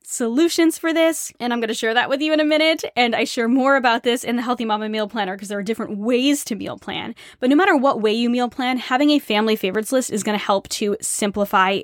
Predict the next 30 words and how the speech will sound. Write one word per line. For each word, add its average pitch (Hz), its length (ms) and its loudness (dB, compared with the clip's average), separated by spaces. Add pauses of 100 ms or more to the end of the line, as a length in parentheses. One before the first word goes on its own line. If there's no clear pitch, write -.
your 202 240 -4
meal 196 240 -4
plan. - 440 -6
I 254 180 2
like 415 160 2
to 494 140 -2
divide 240 320 4
this 247 180 0
up 214 140 0
seasonally. - 760 -4
So - 180 -2
typically 392 440 2
I 262 100 2
do 254 200 2
fall 196 400 0
and 202 200 -6
winter 330 280 4
meals 311 240 2
together 311 400 0
because 220 240 -4
these 196 260 -6
meals 202 400 -4
are 202 80 -6
pretty 202 240 -10
similar, 339 640 2 (300)
and 233 140 -4
spring 202 300 -2
and 196 140 -4
summer 302 280 2
together. 285 500 2